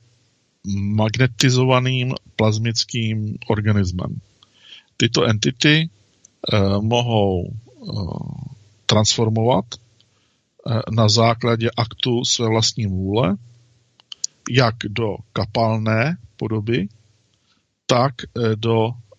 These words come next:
eh, krystalické, eh, krystalické podoby. Eh, později, eh, si tedy tyto transformativní vlastnosti, eh, rozebereme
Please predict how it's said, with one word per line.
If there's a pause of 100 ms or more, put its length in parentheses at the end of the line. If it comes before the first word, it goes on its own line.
eh, (100)
krystalické, (540)
eh, (840)
krystalické
podoby. (1500)
Eh,
později, (520)
eh,
si
tedy (180)
tyto
transformativní
vlastnosti,
eh, (1080)
rozebereme